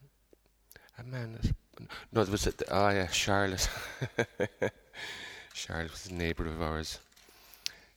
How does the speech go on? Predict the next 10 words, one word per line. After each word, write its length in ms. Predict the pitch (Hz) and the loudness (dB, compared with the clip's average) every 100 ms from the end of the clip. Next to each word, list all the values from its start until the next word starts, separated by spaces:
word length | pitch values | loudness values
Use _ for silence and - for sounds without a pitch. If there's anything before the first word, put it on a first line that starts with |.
| - | -14
And, 300 | 85 78 82 | -12 -12 -10
um, 220 | 82 80 - _ _ - _ _ _ _ - - - - - _ _ - | -8 -8 -12 _ _ -20 _ _ _ _ -20 -20 -20 -20 -20 _ _ -16
I 120 | - | -14
used 220 | 82 85 - | -12 -10 -10
to, 320 | - - - _ _ _ _ _ _ _ - - _ _ _ - - | -12 -12 -14 _ _ _ _ _ _ _ -20 -20 _ _ _ -20 -14
you 80 | 82 | -14
know, 520 | 80 82 60 - 71 - - - _ _ _ _ _ _ _ _ _ _ - | -12 -14 -14 -14 -16 -16 -20 -20 _ _ _ _ _ _ _ _ _ _ -12
meet 140 | 85 | -8
her 240 | - 80 78 | -8 -8 -8
around, 300 | 76 73 | -8 -10